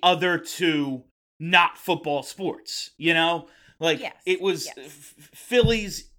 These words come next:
Speaker 1: Eagles, or Phillies, uh, Sixers, Flyers, kind of a trio of not Eagles, instead of, well, yeah, and then there's, like, you know, the Kicks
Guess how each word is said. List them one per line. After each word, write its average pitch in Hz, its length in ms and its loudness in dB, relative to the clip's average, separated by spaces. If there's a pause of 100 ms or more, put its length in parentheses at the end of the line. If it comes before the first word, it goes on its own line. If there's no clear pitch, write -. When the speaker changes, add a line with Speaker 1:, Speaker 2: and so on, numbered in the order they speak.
Speaker 1:
Eagles, 185 580 -4
or 180 260 0
Phillies, 220 640 -2 (320)
uh, 156 240 2
Sixers, - 680 -4
Flyers, 156 760 2 (540)
kind 226 240 2
of 190 100 -4
a 196 40 -4
trio 175 600 2
of 151 140 0
not 190 380 2
Eagles, 139 640 -8 (320)
instead 170 480 0
of, 147 280 -2 (680)
well, 208 280 4
yeah, 185 220 6
and 151 100 -2
then 156 160 -4
there's, 151 300 -2
like, 143 360 -2 (200)
you 160 120 -6
know, 135 260 0
the 131 100 -10
Kicks - 680 -4